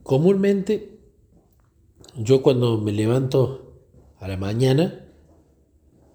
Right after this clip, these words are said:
antes de empezar a trabajar, tengo mi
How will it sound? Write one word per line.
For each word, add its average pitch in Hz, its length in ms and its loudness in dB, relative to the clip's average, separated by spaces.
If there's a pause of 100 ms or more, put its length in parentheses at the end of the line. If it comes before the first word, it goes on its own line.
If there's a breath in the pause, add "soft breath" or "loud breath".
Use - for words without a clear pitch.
(200)
antes 120 280 0
de 117 60 2
empezar 104 360 -2
a 110 80 0
trabajar, 113 880 -2 (1120)
tengo 107 380 0
mi 90 560 -8